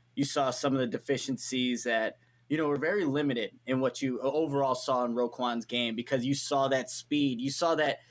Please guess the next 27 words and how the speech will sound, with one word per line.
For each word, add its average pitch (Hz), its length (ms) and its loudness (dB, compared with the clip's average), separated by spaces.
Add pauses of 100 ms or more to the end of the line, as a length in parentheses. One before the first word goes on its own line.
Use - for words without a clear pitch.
(200)
that 160 180 0
recognition 147 880 0
of 117 100 0
what 135 360 0
offenses 139 500 0
were 127 140 0
doing 139 460 0
in 120 100 -2
terms 135 280 -2
of 127 60 -4
where 127 280 0 (300)
Roquan 156 520 0
had 131 260 0
to 113 60 -4
be 170 380 0
and 139 120 0
just 135 220 -4
beating 151 320 0
running 143 240 0
backs 151 260 -2
to 147 60 -10
the 120 120 -2
lane, 139 440 0
the 127 80 0
running 170 340 0
lane. 202 220 2
So 165 340 0